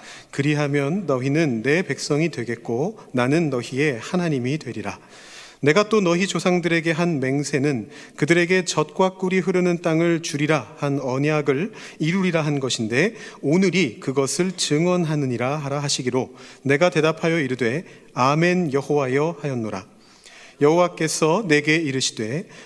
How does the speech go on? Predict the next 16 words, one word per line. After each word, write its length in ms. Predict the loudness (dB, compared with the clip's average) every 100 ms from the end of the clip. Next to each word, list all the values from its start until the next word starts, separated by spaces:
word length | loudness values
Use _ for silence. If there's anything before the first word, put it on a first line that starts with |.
| -2
"너는 420 | 4 4 4 2
이 180 | 0 2
모든 400 | 2 2 2 2
말로 560 | 2 2 2 0 -4 -6
유다 380 | 0 2 4 2
성읍들과 920 | 2 0 0 0 0 2 0 0 0
예루살렘 600 | 0 0 0 2 2 2
거리에서 640 | 0 0 2 0 0 -2 -2
선포하여 760 | -2 -2 -2 -2 0 2 2
이르기를, 460 | 2 0 0 -2 -4 -16 -18 -2
너희는 560 | 2 4 4 2 0 -2
이 280 | 0 2 2
언약의 440 | 2 2 2 0
말을 480 | 0 0 0 0 -2
듣고 640 | -4 -4 0 2 2 0
지키라." 800 | -4 -6 -6 -4 -2 -4 -6